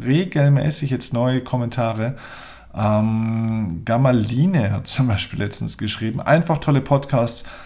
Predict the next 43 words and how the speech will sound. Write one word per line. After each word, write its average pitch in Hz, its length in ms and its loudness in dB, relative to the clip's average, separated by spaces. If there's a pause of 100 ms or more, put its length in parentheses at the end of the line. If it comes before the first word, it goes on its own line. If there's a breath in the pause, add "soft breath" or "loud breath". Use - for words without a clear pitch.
(240 loud breath)
Es 113 60 -6
ist 120 140 -2
meine 131 240 2
erste 160 400 6
Rezension, 131 720 4
aber 123 240 0
die 120 120 0
Podcasts 139 600 0
von 120 180 -2
dir 123 160 2
sind - 260 -4
einfach 127 320 0
klasse. 135 340 2
Ich 117 140 -2
höre 117 140 0
sie 113 100 -2
morgens 123 480 4
im 107 200 -2
Bad 117 300 4
und 127 120 2
bin 120 160 0
schon 113 160 -4
positiv 123 400 -4
eingestimmt 127 480 0
auf 107 100 -4
den 110 140 -4
Tag 117 320 0 (480 loud breath)
und 113 60 -2
bekomme 117 500 0
tolle 123 320 2
Impulse. 120 580 2
Weiter 110 260 0
so 127 220 0
und 110 180 -6
ganz 131 300 2
vielen 117 260 -2
Dank 117 300 -2
für - 120 -10
deine, 107 440 -2
eure 104 380 -6 (640 loud breath)
Arbeit.“ 95 600 0 (100)
Wahnsinn. 110 460 2
Also, 143 300 4